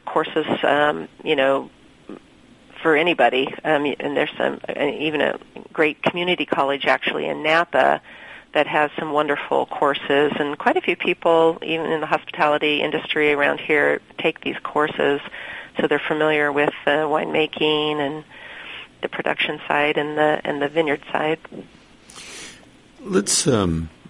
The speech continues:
Speaker 2: let's talk about your, uh, your new Sonoma house. Um, pretty exciting development, uh, in the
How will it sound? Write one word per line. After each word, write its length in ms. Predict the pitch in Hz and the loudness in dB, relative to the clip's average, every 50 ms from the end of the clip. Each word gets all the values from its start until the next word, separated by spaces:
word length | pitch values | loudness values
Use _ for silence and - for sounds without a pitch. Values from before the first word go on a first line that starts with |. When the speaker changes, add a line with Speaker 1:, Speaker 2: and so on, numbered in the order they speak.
| - 185 165 | -18 -10 -6
Speaker 2:
let's 320 | 143 147 156 - - - | -4 -4 -4 -4 -6 -8
talk 320 | - - 135 131 127 120 - | -6 -6 -6 -4 -4 -4 -4
about 560 | 80 78 92 80 78 78 76 - - - - | -2 -2 -2 -2 -2 -4 -6 -8 -8 -6 -2
your, 320 | 85 85 82 78 78 78 | -2 0 0 0 -2 -4
uh, 200 | 73 69 67 69 67 - - | -4 -4 -6 -6 -8 -10 -8
your 120 | - 90 85 | -6 -4 -4
new 200 | 87 92 104 117 | -2 -2 -2 -4
Sonoma 540 | 117 - - - 69 71 76 85 95 90 71 | -4 -4 -6 -4 -4 -2 0 0 0 -2 -2
house. 480 | 69 67 57 50 50 - - - - | -4 -6 -8 -10 -12 -12 -10 -10 -10
Um, 540 | - - 71 67 65 71 69 - - - - - - - - | -8 -8 -8 -6 -6 -8 -8 -10 -12 -14 -16 -20 -20 -6 -2
pretty 240 | - 113 104 85 | -2 0 0 0
exciting 540 | 78 - - - - 87 82 80 80 78 71 | -2 -4 -4 -2 -2 0 0 0 0 0 -2
development, 840 | 69 67 69 76 73 78 82 - - 78 76 67 69 73 - - - | -2 -4 -2 0 0 0 0 -2 -2 -4 -4 -4 -4 -6 -8 -6 -6
uh, 220 | 69 - - - - 65 - - - - - | -6 -6 -6 -8 -10 -14 -16 -20 -18 -12 -8
in 140 | 82 80 78 | -6 -4 -4
the 200 | 76 73 - | -4 -4 -6